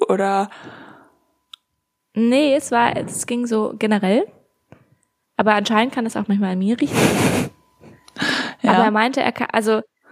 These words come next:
Speaker 2: und er meinte, das ist ein sehr strenger Geruch, ähm, aber nicht unbedingt schlecht. Also nicht, aber es ist auch immer derselbe Geruch.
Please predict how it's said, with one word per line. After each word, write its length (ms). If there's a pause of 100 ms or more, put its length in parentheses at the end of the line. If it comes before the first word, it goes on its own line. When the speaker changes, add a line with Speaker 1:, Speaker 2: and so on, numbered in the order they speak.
(100)
Speaker 2:
und 100
er 140
meinte, 280
das 180
ist 140
ein 80
sehr 260
strenger 520
Geruch, 460 (480)
ähm, 220
aber 160
nicht 200
unbedingt 300
schlecht. 420
Also 160
nicht, 280 (880)
aber 360
es 140
ist 120
auch 100
immer 160
derselbe 420
Geruch. 440